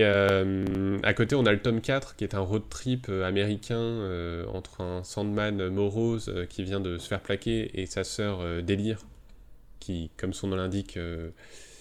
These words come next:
on comprend jamais trop ce qui lui passe par la tête.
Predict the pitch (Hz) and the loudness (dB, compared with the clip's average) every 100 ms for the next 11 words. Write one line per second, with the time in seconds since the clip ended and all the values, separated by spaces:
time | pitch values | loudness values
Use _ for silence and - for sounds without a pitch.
0 | - - - - - - - - - - | -20 -20 -20 -20 -20 -18 -12 -10 -8 -6
1 | 101 - 92 95 101 104 - - 104 - | -6 -4 -4 0 0 0 -4 -8 -6 -8
2 | - - - - 104 95 101 - 98 95 | -12 -14 -16 -8 -6 -2 -2 0 0 0
3 | 143 147 | -2 -6